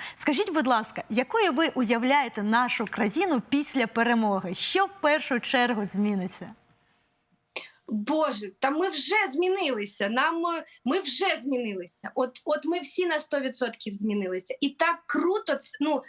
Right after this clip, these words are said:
Speaker 2: з-, погано, е, м, такі, м, через погану причину, через страшну причину. Але ми всі змінилися. І ті, хто були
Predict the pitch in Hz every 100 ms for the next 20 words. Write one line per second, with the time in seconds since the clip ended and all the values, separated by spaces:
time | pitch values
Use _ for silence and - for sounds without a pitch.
0 | - - - 220 - _ - 359 349 480
1 | 392 320 - - 294 294 - 302 302 277
2 | 226 - 277 349 - - 302 226 240 226
3 | 339 370 381 403 453 415 370 370 370 -
4 | 392 330 262 302 311 - - 359 359 -
5 | 349 392 302 - 214 - 185 185 - -
6 | - - - 294 370 392 403 - 403 359
7 | 349 349 330 262 226 - 208 - 320 -
8 | 427 415 - - 392 320 262 339 359